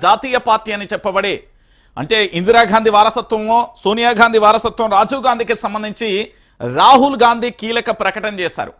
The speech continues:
కాంగ్రెస్ పార్టీలో ఉన్న నేతలు భారతీయ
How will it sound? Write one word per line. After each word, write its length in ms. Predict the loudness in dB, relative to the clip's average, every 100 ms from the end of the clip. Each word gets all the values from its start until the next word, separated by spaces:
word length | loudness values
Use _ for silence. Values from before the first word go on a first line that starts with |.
| _ _ _
కాంగ్రెస్ 560 | 2 4 2 2 2 2 2
పార్టీలో 420 | 2 2 -2 0 0
ఉన్న 100 | 0 -2
నేతలు 320 | -4 -4 -2 -2 -4 _ _ _ -4
భారతీయ 600 | 4 6 6 2 0